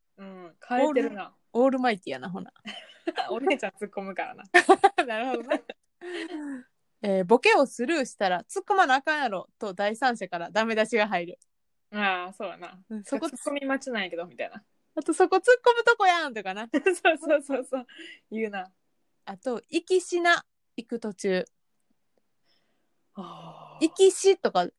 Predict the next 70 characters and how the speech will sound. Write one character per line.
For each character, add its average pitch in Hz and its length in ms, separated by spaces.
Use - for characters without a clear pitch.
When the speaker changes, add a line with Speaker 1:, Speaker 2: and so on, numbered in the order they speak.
Speaker 2:
か 190 120
な。 226 180
Speaker 1:
あ 202 420
ー、 202 60
言 226 180
う - 40
言 208 320
う。 - 120
Speaker 2:
あ 226 120
と、 226 240
「帰 - 100
り 427 80
し - 220
な」。 381 240
ま 233 160
あ、 220 140
帰 359 380
り、 339 160
Speaker 1:
う - 0
ん。 - 40
Speaker 2:
帰 330 320
り 311 160
し、 - 220
行 349 140
き - 60
し 523 240
は 311 100
言 240 200
う 226 40
け 208 120
ど、 180 180
Speaker 1:
は 302 320
い。 - 20
Speaker 2:
帰 294 60
り 294 100
し、 - 260
う 247 80
ん、 220 40
帰 392 280
り 359 100
し - 200
か - 120
な。 - 60
Speaker 1:
帰 294 240
り 285 120
し 277 100
っ 254 40
て 185 120
言 202 140
う 190 40
わ。 - 200
Speaker 2:
な、 254 240
帰 233 200
る 208 140
途 202 120
中 - 200
っ - 20
て 170 100
こ 165 100
と - 100
や 202 60
な。 233 180
Speaker 1:
う 196 40
ん。 185 240
う 185 80
ん 170 140
う 180 60
ん 175 40
う 165 40
ん。 - 140